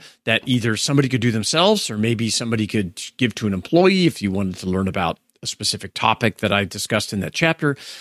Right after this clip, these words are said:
So that's what I've been doing. I upload the chapter that I've got done to Chat G P T, and I'll say, "Hey, I want you to analyze this,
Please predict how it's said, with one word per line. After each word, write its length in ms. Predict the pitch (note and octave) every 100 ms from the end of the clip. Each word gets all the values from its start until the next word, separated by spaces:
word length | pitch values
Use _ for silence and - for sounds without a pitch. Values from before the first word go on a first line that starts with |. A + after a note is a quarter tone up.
| -
So 320 | - E3 D#3 -
that's 200 | C3 -
what 40 |
I've 40 | D#3
been 100 | D#3+
doing. 220 | G3 A#2
I 100 | A#2+ -
upload 480 | D3+ D3+ D#3+ D#3+ D3
the 80 | C#3
chapter 580 | - C#3+ C#3 D3+ D3 D3 - _ _ -
that 120 | A2+
I've 140 | A#2 G#2+
got 240 | A#2 G#2+
done 380 | A#2 F#2+ G#2+ D3 -
to 100 | A2
Chat 260 | - G#2
G 120 | -
P 120 | A2+ C3
T, 300 | G#2+ G2+ A#2
and 80 |
I'll 80 | G2+
say, 180 | G#2+ G2+
"Hey, 240 | B2 E3
I 40 | A2+
want 260 | G#2+ A#2
you 40 | A2+
to 140 | A2
analyze 520 | G#2 A2 C#3 C#3+ C#3+ B2
this, 240 | C#3 -